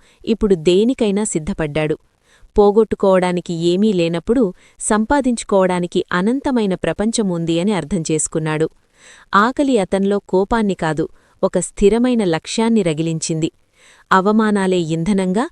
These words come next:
ఆకలే గురువుగా రామ్ పనిచేయడం మొదలుపెట్టాడు.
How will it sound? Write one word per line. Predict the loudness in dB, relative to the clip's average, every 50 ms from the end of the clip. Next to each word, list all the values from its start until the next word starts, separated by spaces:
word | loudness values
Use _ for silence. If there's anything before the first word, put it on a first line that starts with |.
| -12 _ _ _ _ 0
ఆకలే | 2 2 2 2 0 0 2 2 0 0
గురువుగా | 0 0 0 2 2 0 0 0 0 -2 -2 -4 -8 _ _ -10
రామ్ | -2 -2 0 0 0 -2 -4 -4 -4
పనిచేయడం | -4 -4 -2 -2 0 0 0 0 0 -2 -2
మొదలుపెట్టాడు. | -2 -2 -2 -4 -4 -4 -6 -6 -4 -4 -4 -2 -4 -4